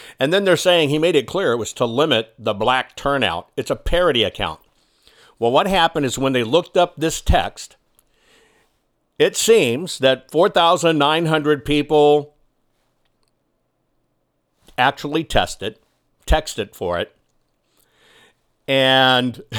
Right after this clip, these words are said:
<laughs> that ninety-nine percent of those texts came after, uh, this, uh,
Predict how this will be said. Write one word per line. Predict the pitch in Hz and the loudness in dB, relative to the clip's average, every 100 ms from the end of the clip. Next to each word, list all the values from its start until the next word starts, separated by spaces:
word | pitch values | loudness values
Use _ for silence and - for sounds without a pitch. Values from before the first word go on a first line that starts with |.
| - - | -6 -6
<laughs> | - - - | -8 -14 -2
that | 131 131 | 0 2
ninety-nine | 160 208 226 202 196 | 0 2 2 2 2
percent | 165 175 180 | 0 0 4
of | 170 | 4
those | 156 | 4
texts | - 160 - | 2 2 0
came | - 165 147 | 0 2 2
after, | 151 156 - 160 151 151 147 147 _ _ _ _ 131 | 2 0 0 2 4 6 4 0 _ _ _ _ 0
uh, | 127 | 0
this, | 120 139 - - | 2 0 -2 -6
uh, | 123 127 120 117 113 107 107 104 | 0 2 4 4 4 4 2 -2